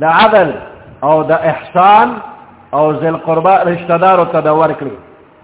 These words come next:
انصاف او ښه سلوک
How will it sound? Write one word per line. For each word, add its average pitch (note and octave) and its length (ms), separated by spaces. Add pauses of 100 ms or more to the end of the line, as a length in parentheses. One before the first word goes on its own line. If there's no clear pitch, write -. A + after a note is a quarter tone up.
(2250)
انصاف F#3 640 (420)
او - 280
ښه G#3 180
سلوک F#3+ 320